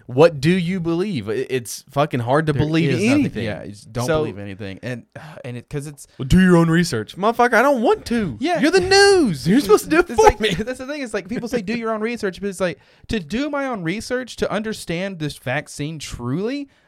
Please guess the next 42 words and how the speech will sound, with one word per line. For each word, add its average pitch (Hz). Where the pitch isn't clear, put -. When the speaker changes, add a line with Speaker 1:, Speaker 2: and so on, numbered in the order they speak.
Speaker 2:
I 233
would 262
have 233
Speaker 1:
I'm 294
not 320
Speaker 2:
to -
Speaker 1:
even 151
Speaker 2:
do -
Speaker 1:
talking 147
about 135
the 127
vaccine. 139
I'm 226
just 330
talking 123
in 120
general. 160
Speaker 2:
I'm 185
just 240
in 180
general, 247
but 190
I'm 208
saying, 190
like, 165
they're 175
always 202
talking 202
about 180
do 185
your 190
research 185
for 170
the 151
vaccine. 185
It's 196
like, 170
there 294
are 180
a, 160
a 135
hu-, -